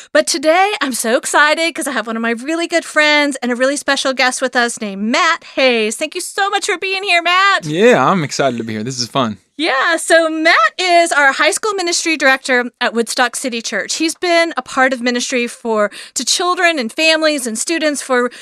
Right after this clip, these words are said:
Speaker 1: really somewhere around ten years. He's married to an awesome lady.
Speaker 2: Yes, she is.
Speaker 1: And he has four beautiful kids. Matt, tell us a little bit about your family.
Speaker 2: Yeah, so my wife Larson and I, we met actually studying abroad in Costa Rica, uh, while we were at U G A,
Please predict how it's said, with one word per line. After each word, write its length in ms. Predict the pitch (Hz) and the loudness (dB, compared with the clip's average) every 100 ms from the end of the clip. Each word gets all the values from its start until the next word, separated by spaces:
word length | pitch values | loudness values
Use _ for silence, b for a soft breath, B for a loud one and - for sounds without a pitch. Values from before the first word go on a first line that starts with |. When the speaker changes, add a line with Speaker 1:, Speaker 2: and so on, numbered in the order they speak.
| B B | B B
Speaker 1:
really 380 | - 403 453 403 | 0 2 2 0
somewhere 440 | - 349 349 339 320 | 0 2 4 4 4
around 220 | 311 294 | 0 -2
ten 240 | - 294 | -6 -6
years. 380 | 277 247 220 226 | -2 -2 0 -2
He's 260 | 294 269 220 | -4 -6 -2
married 360 | 226 233 262 | 0 0 0
to 120 | - 233 | -2 -8
an 120 | 214 - | -10 -12
awesome 360 | 180 - 359 | -10 -8 -8
lady. 520 | 381 277 247 247 262 330 | 0 2 2 0 0 0
Speaker 2:
Yes, 140 | 120 - | -2 -4
she 180 | - 101 - | -8 -12 -14
is. 160 | - - | -12 -4
Speaker 1:
And 240 | 220 202 | -2 -2
he 140 | 226 220 | -4 -6
has 320 | 196 196 - | -4 -4 -6
four 460 | - 240 226 233 | -4 -2 0 0
beautiful 380 | 240 214 214 233 | -4 -10 -8 -10
kids. 440 | 220 214 185 - 240 | -10 -6 -6 -4 0
Matt, 260 | 247 240 | 2 2
tell 240 | - 320 311 | -2 0 2
us 220 | 359 - 226 | 2 -2 -6
a 80 | |
little 180 | 226 233 | -2 -2
bit 100 | 233 | -2
about 200 | 226 214 | -2 -4
your 80 | 202 | -4
family. 640 | - 202 185 175 175 196 - | -6 -6 -6 -8 -12 -14 -2
Speaker 2:
Yeah, 380 | 160 226 185 | 4 6 4
so 260 | 117 - 139 | 2 0 0
my 160 | 143 156 | 2 4
wife 260 | 151 147 | 4 2
Larson 380 | 143 143 143 147 | 0 0 0 -2
and 140 | 127 | -4
I, 160 | 123 127 | -4 -4
we 120 | 131 | -4
met 280 | 135 135 139 | -2 -2 -2
actually 300 | 127 123 - | -6 -8 -8
studying 380 | 127 - 135 139 | -8 -4 -4 -2
abroad 340 | 120 120 120 120 | -4 -2 -2 -4
in 220 | 123 120 | -8 -14
Costa 420 | - 135 - 120 | -6 -6 -4 -6
Rica, 440 | 117 127 160 214 _ _ | -6 -6 -6 -8 _ _
uh, 140 | 120 117 | -14 -10
while 160 | 117 | -6
we 100 | 123 | -4
were 160 | 120 120 | -2 -4
at 200 | 110 - | -6 -12
U 160 | 120 120 | -10 -8
G 200 | 120 117 | -6 -6
A, 140 | 120 | -8